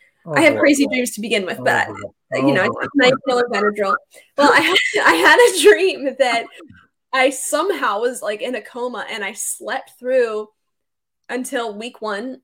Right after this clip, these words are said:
Speaker 2: of the N F L. And it was, like, a Thursday night game. I don't know who was even playing, but I woke up, it was, like, halftime, and I'm like,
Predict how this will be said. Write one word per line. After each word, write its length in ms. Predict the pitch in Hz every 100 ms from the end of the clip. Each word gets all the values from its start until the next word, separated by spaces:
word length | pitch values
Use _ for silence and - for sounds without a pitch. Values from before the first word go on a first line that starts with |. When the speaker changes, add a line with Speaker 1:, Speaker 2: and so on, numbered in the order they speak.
| -
Speaker 2:
of 320 | 220 214 220
the 100 | 220
N 140 | 214
F 100 | 240
L. 320 | 302 370 277 -
And 160 | 233 233
it 40 |
was, 120 | 226
like, 120 | 240 220
a 60 |
Thursday 400 | - 254 262 269
night 240 | 240 220 220
game. 300 | 208 208 196
I 80 | 180
don't 160 | 190
know 200 | 170 190
who 160 | 208 226
was 200 | 208 208
even 240 | 202 185
playing, 400 | 208 226 190 196 - _ -
but 180 | 220 - -
I 100 | 240
woke 260 | 254 277 277
up, 120 | 240
it 80 | 190
was, 100 | 226
like, 140 | 202
halftime, 600 | - 220 226 - 196 -
and 80 | 233
I'm 80 | 240
like, 240 | 220 -